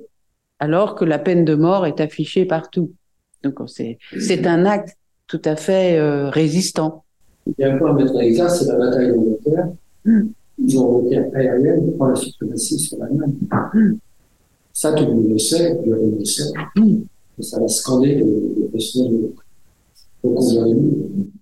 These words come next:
Speaker 1: Oui, c'est-à-dire la bataille d'Angleterre, c'est, c'est, pour mon sujet, c'est le moment le plus intéressant parce que c'est le moment où l'Angleterre est la plus menacée.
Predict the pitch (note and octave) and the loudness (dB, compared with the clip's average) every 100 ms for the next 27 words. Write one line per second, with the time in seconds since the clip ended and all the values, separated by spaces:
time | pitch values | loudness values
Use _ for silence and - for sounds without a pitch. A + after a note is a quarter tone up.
0 | _ E3+ A#3 - - E3+ F3+ F3 E3+ F3 | _ 0 0 0 -4 -2 0 0 0 0
1 | F3+ F#3+ F#3+ F3 F3 D#3 E3 F#3+ A3 A3+ | 0 0 0 2 2 2 0 0 0 0
2 | - - _ _ _ - - - - - | -6 -16 _ _ _ -12 -12 -12 -18 -8
3 | - G3 G#3 G3+ A3 G3+ A3 A3 F3+ E3+ | -2 2 4 4 2 2 2 2 2 4
4 | F3+ G3 G3 E3 F3+ E3+ F3+ F3 D#3+ D#3+ | 4 4 2 0 -2 0 0 0 -2 -2
5 | A3+ G#3 F3 - E3 D#3+ F3+ G3+ F#3+ D#3+ | -4 -4 -4 -2 0 2 2 2 2 0
6 | D#3+ - - F3+ D#3+ E3+ G3+ F#3 E3+ - | -2 -6 -2 0 2 0 0 0 -2 0
7 | F3+ E3 E3+ E3 - | 2 4 2 0 -6